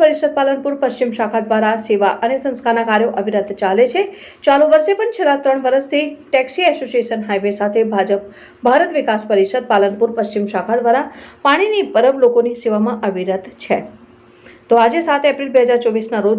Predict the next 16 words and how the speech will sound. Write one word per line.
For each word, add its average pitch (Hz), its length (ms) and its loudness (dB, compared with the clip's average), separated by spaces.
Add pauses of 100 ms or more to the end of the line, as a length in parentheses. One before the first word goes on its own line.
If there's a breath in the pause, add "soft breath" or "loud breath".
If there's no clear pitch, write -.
જલ 190 180 0
સેવા 196 260 0
એ - 20 -6
જ - 100 -12
પ્રભુ 214 280 -4
સેવાના 233 320 0
આશયથી 220 500 -4
શહેરના 190 320 -2 (220)
એરોમા 240 340 4
સર્કલથી 240 460 4
ડીસા 202 280 0 (220)
તરફ 233 300 2
હાઈવે 190 280 6 (500)
ચાર 220 200 4
રસ્તાની 208 420 -2
બાજુમાં 190 480 -6